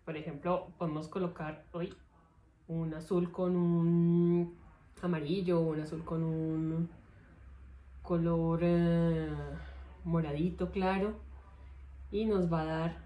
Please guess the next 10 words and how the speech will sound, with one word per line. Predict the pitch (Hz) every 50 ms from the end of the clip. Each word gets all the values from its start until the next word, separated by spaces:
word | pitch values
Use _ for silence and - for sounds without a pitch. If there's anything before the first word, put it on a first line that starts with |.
| - -
una | 190 180 175 175
pigmentación | - 170 185 180 175 175 175 170 170 - 156 156
muy | 156 156 151
bonita. | 151 160 175 175 151 - - - - - - - - - - - - - - - - - - - - - - - - - - - - - - - - - - - - - - - -
Entonces | - - 170 165 -
lo | 160 165
que | - 180
hacemos | 175 - 151 147 151 165 -
es | 170 -
ponerla. | - 220 233 254 254 247 226 226 262